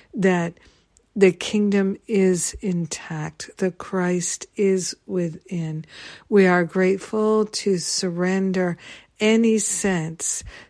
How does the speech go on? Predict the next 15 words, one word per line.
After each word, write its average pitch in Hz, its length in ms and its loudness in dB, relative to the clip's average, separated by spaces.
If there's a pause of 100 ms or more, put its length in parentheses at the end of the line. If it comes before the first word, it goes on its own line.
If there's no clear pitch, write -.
(140)
that 180 380 2 (200)
something 196 720 -2
is 180 360 -2
missing. 175 840 -2 (420)
We 196 200 6
are 185 160 2
grateful 185 720 0
to - 220 -6
open 196 480 0
our 175 500 -2
awareness 175 1000 -2 (420)
to 190 200 2
receive 165 880 -4 (400)
the 196 200 0
insight, 180 720 -2